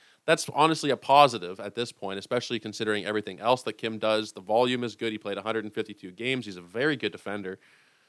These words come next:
So there's nothing I really don't like about Ha-Seong Kim. The price is pretty reasonable. He's going as the seventy-second pick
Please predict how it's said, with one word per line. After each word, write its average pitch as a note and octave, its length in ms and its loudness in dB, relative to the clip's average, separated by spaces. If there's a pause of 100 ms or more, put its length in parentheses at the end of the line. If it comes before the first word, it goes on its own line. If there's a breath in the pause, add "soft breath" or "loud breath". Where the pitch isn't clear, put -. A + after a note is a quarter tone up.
(180 soft breath)
So - 100 -6
there's D#3+ 160 2
nothing G#3 240 2
I F#3+ 40 6
really E3+ 180 4
don't D3 320 4
like C#3+ 240 4
about A2 240 2
Ha-Seong G2+ 400 0
Kim. A#2 300 -6
The B2 100 -6
price C#3 300 0
is C3 60 -12
pretty C#3 280 -4
reasonable. B2 520 0
He's A2+ 180 -2
going A#2+ 300 -2
as A2 200 -2
the G#2+ 100 -6
seventy-second B2+ 1000 -2
pick C3 240 -6